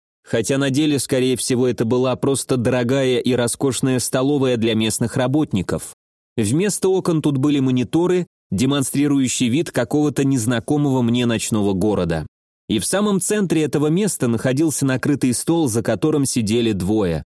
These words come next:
Мужчина и женщина, и последнюю я узнал сразу. Варвара в черном платье, правда, несмотря на вид, какой-то торжественности в ней не чувствовалось, словно ее скорее вынудили надеть этот наряд.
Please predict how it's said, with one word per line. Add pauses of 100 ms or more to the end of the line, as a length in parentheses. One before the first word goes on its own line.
(300)
Мужчина
и
женщина,
и
последнюю
я
узнал
сразу. (400)
Варвара
в
черном
платье,
правда,
несмотря
на
вид,
какой-то
торжественности
в
ней
не
чувствовалось, (340)
словно
ее
скорее
вынудили
надеть
этот
наряд.